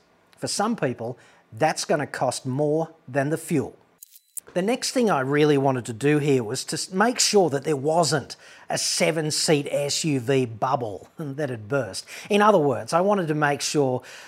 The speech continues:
that Sorrento's result was typical of other categories in the market and the market more broadly, all right? So what I did was I arbitrarily chose a compact sort of small car and a medium-sized S U V, and these are both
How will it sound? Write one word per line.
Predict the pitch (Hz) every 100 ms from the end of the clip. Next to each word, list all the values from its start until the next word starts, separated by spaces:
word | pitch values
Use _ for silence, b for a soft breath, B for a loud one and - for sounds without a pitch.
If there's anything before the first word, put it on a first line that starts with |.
| B
that | 143 147 139 - -
Sorrento's | - 180 147 175 190 185 160 151
result | 135 135 135 131 135
was | 139 -
typical | 214 202 156 151 131
of | 143
other | - 180 180
categories | - 143 117 123 131 123
in | 127
the | 123
market | 131 123 143
and | - 143
the | 139
market | 139 131 139 139
more | 123
broadly, | 101 131 139 113 107 87
all | -
right? | 139 196 B B B
So | - 185
what | 185 240
I | 208
did | 160 139
was | 135
I | 139
arbitrarily | 165 170 202 220 185 160 151 139
chose | 135 160 131 131 113 - 156
a | 131 127 123 _ -
compact | 180 175 - 135 - -
sort | 151 117
of | 107 -
small | - 147 120 120 113 113
car | 120 113 101 - - B B B -
and | 165 156 156 147
a | - 170
medium-sized | 165 190 190 139 - 160 151 151
S | 156 151 160
U | 151
V, | 233 160
and | 151
these | 196 165
are |
both | 127 135 123